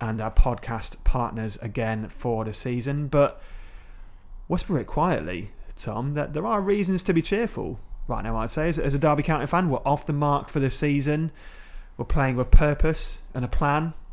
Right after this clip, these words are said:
even if that plan doesn't always work. Um, don't have to worry about League Cup anymore.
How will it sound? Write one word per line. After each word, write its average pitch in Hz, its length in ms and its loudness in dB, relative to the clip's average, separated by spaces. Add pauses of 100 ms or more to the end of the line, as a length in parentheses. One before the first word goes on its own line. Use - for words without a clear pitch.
(300)
even 139 240 4
if 131 140 -2
that - 140 -4
plan 120 240 -2
doesn't 120 200 -4
always 117 280 -6
work. 123 420 -2 (140)
Um, 127 520 -4 (460)
don't 147 120 2
have 143 100 0
to 131 80 -4
worry 139 160 2
about 127 240 0
League 139 180 4
Cup - 180 0
anymore. 143 420 2